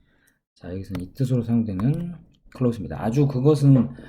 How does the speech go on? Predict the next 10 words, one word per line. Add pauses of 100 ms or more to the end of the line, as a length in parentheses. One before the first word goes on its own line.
(320)
어,
접전인
게임이었기
때문에
우리
책에서
뭐
박빙이란
말
썼습니다.